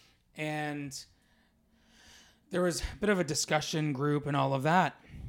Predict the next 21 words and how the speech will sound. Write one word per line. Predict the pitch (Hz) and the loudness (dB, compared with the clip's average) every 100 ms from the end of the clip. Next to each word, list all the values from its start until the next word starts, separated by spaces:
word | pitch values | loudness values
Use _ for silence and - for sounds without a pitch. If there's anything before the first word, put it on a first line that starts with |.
| - _ _ _ _ - | -16 _ _ _ _ -2
And | 170 | 4
I | 165 | 6
had | 185 185 | 6 2
shared | - 131 135 | 0 0 2
about | 156 135 135 | 2 0 0
how | 135 131 | -2 0
I | 131 | 0
was | 139 139 127 | 0 -2 -6
really | 123 127 135 139 143 143 - | -10 -6 -4 -4 -4 -6 -10
poorly | - 147 151 139 | -8 -6 -6 -8
treated | - 156 165 131 131 - _ _ _ _ _ _ - | -10 -8 -8 -8 -10 -18 _ _ _ _ _ _ -16
by | 131 135 139 139 135 135 131 - | -8 -4 -2 -2 -4 -6 -12 -18
a | |
pastor. | - 175 285 - - - _ - - - - - _ _ - | -12 -8 -8 -10 -14 -20 _ -20 -20 -20 -20 -20 _ _ -2
And | 147 143 139 135 135 127 - - _ _ _ _ _ _ _ _ _ _ _ _ | 0 2 2 0 -2 -2 -4 -6 _ _ _ _ _ _ _ _ _ _ _ _
the | 151 147 | -8 -4
person | 180 196 196 165 | 0 0 2 0
that | 147 | 0
was | 147 143 | -2 -4
kind | 160 | -4
of | 143 | -4